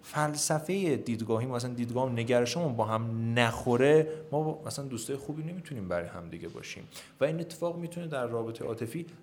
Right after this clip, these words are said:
قطعاً می‌تونه بیفته. پس مشخص بکنیم، یه رسالتی به این رابطه بدیم، ما برای چی توی این رابطه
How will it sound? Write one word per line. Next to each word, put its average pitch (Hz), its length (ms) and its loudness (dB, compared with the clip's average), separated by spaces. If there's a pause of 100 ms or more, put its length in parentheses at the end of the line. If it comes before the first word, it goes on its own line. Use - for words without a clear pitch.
(140)
قطعاً 117 360 6
می‌تونه 101 380 -2
بیفته. 87 520 -8 (340)
پس 160 240 0 (220)
مشخص 160 580 0
بکنیم، 143 280 -2
یه 196 80 2
رسالتی 170 720 -2
به 180 80 -4
این 190 140 -2
رابطه 160 360 2
بدیم، 185 280 -2
ما 180 100 -2
برای 190 280 -4
چی - 200 -6
توی 185 240 -2
این 117 280 -2
رابطه 95 380 2